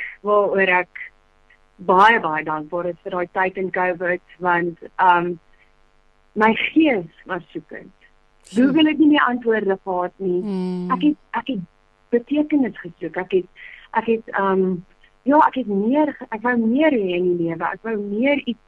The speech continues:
Speaker 1: doen. Ek wou 'n doel hê. En dis presies gees. So gees is daai,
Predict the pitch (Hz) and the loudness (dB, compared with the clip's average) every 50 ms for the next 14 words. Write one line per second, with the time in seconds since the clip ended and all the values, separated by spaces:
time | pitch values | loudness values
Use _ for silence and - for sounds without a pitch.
0 | _ - 226 233 226 208 202 196 - 220 220 214 220 208 175 160 196 240 262 269 | _ -4 -2 -2 -2 -2 -4 -4 -2 -2 0 2 0 0 0 0 0 2 2 2
1 | 226 185 165 156 151 160 - - - - _ _ _ _ _ _ _ - 269 294 | 0 0 -2 -2 -4 -6 -14 -20 -20 -20 _ _ _ _ _ _ _ -2 0 2
2 | 262 220 262 302 294 - - 320 277 - - 262 240 220 - - - - - 170 | 4 4 4 2 0 -4 -8 -10 -10 -10 -12 -12 -12 -12 -14 -16 -16 -10 -8 -8
3 | 156 - - - _ - 254 254 240 220 - _ _ 320 330 339 349 339 - - | -8 -8 -12 -18 _ -6 -6 -6 -6 -6 -10 _ _ -4 -4 -2 -2 -4 -6 -8
4 | - - 233 233 233 _ - 208 196 196 196 196 196 196 | -6 -4 -4 -4 -6 _ -2 0 2 2 2 2 2 0